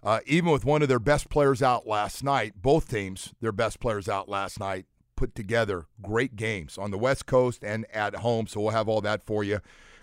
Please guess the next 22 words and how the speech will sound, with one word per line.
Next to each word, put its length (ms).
coming 240
up 160
in 80
the 60
seven 280
o'clock 380
hour 140
with 160
Dave 220
Hyde. 380
Dave 220
Hyde 240
from 160
the 80
Sun 300
Sentinel 480
gonna 240
join 320
us 180
at 220
seven 400
twenty, 460